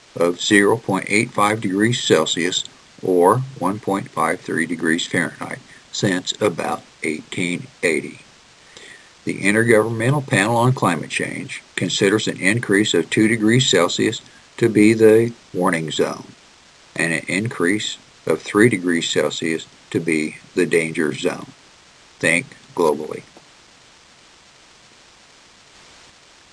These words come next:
On this slide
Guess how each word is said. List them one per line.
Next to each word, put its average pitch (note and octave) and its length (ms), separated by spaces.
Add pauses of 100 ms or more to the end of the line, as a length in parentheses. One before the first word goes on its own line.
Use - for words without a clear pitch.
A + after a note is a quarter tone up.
(1400)
On G#2 220
this D3 180
slide G2+ 460